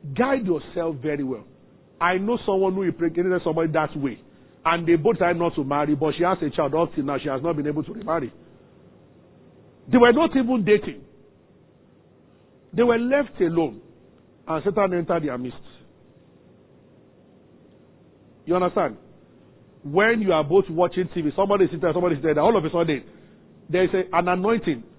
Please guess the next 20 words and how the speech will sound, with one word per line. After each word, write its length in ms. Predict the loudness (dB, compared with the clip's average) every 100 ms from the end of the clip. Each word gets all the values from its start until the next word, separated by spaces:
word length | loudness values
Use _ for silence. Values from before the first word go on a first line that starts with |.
| -20 -20 -14 0
that 240 | 2 2
carries 380 | 0 2 2 0 -2
you 200 | -4 -4 -14 -20 -20 -20 -20 -8
here. 320 | 2 2 2 -6 -20 -20 -20 -20 -20 -20 -20 -20 _ -20 -20 _ _
And 140 | -2
like 160 | 0 0
you 80 | 0
saw, 140 | 0 2
then 160 | 0
your 160 | 2 2
voice 260 | 2 2 2
goes 160 | 2 0
lower. 420 | 0 0 0 -2 -6 -20 -20 -20 -20 -20 -20 -20 -20 -20 -20 -20 -10
For 100 | -8
like, 180 | -8 -10
ah, 220 | -14 -12
yeah. 200 | -12 -14 -18 -20 -20 -20 -20 -20 -20 -20 -20 -18 -18 -20 -20 -20 -20 -20 -20 -20 -20 -20 -20 -20 -20 -20 -20 -20 -20 -20 -20 -20 -20 -20 -20 -20 -20 -14
<laughs> 80 | -14 -12 -18 -20 -20 -20 -20 -20 -20 -20 -12
Give 680 | -10 2 6 6 4 -4 -10
no 600 | -2 2 4 2 0